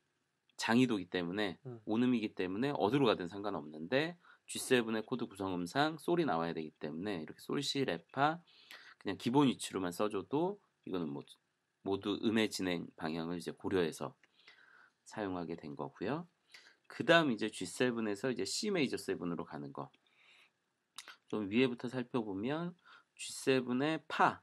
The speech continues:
Speaker 1: 파는 세븐 음이네요.
Speaker 2: 네, 이건 그럼
Speaker 1: 그러니까
Speaker 2: 미루.
Speaker 1: 이것도 미루
Speaker 2: 음.
Speaker 1: 하려고 하고 있고요. 그다음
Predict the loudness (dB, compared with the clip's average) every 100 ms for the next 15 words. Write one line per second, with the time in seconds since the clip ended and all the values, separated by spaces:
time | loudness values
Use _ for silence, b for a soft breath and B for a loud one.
0 | _ _ _ -10 -6 -2 -2 -4 -8 _
1 | _ _ _ _ _ _ _ _ -2 2
2 | 4 4 2 -4 _ _ _ _ -4 -2
3 | -2 -4 -8 -10 _ -6 -4 -2 0 0
4 | 2 0 2 4 6 6 6 6 4 0
5 | 0 -2 _ -10 -4 -2 -2 -6 -14 -18
6 | _ _ -16 -16 _ B B B B B
7 | _ -18 -4 0 2 0